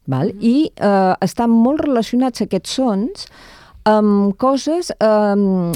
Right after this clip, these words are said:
Speaker 1: tan quotidianes com, per exemple, tu ho deies molt bé, el so de menjar, o d'empassar-se,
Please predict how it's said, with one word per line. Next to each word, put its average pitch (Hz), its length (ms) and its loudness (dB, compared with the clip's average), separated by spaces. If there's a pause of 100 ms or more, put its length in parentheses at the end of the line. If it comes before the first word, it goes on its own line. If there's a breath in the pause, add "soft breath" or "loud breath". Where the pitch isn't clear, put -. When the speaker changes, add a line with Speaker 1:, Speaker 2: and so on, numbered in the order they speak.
(120)
Speaker 1:
tan 247 180 0
quotidianes 233 640 0
com, 180 160 -2
per 156 140 -2
exemple, 196 440 0
tu 185 160 -2
ho 165 60 0
deies 151 320 0
molt 147 240 0
bé, 240 180 2
el 160 140 -2
so - 200 -4
de 143 100 0
menjar, 214 640 -2
o 175 80 0
d'empassar-se, 147 960 -4